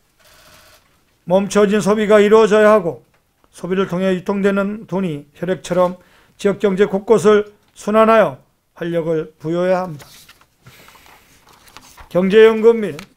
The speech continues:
국회 예산정책처의 연구 결과에 의하면 지난 일월에 지급된 일 차, 지난해 지급된 일 차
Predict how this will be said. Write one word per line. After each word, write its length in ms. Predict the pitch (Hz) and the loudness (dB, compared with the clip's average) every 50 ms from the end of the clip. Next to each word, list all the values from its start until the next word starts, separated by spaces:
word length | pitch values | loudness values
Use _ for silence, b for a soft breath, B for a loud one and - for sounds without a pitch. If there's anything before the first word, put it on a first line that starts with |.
| _ _ _ _ _ _ _ _ _ - - _ _ _ _ _ | _ _ _ _ _ _ _ _ _ -20 -20 _ _ _ _ _
국회 640 | - - 185 _ - - 190 196 196 196 190 - 175 | -20 -20 -20 _ -10 -6 -4 -4 -4 -4 -6 -8 -8
예산정책처의 1200 | 170 180 190 190 190 208 208 202 214 214 202 196 208 208 202 208 - - 190 190 190 196 190 180 | -6 -4 -4 -2 0 -2 -2 -2 -4 -6 -6 -6 -6 -8 -8 -8 -8 -4 -2 -2 0 0 -2 -2
연구 260 | 170 165 180 180 190 - | -4 -6 -6 -8 -10 -8
결과에 360 | 143 156 165 160 175 175 170 | -6 -6 -4 -2 -2 -2 -2
의하면 460 | 165 160 156 147 139 135 123 127 147 b b b b b b b b b b b b _ | -2 -2 -4 -4 -6 -8 -12 -12 -16 b b b b b b b b b b b b _
지난 280 | - - 185 185 196 190 | -10 -6 -2 -2 0 0
일월에 320 | 196 190 202 202 214 214 | 0 0 0 2 2 0
지급된 680 | - 202 202 214 202 - - 220 214 214 214 220 - _ - | 0 0 -2 -2 -2 -2 0 0 2 2 0 -2 -6 _ -10
일 220 | 214 208 233 226 | -8 -8 -8 -8
차, 340 | - - 165 151 156 196 - _ _ _ | -8 -4 -4 -4 -4 -4 -8 _ _ _
지난해 340 | - 180 170 180 180 190 175 | -8 -4 -2 0 0 0 0
지급된 520 | 139 175 180 180 - - - 208 202 214 240 | -2 -4 -6 -8 -8 -6 -4 -4 -4 -2 -4
일 240 | 196 208 214 190 | -6 -8 -8 -8
차 360 | - - 208 208 208 214 214 | -6 -2 2 2 2 2 0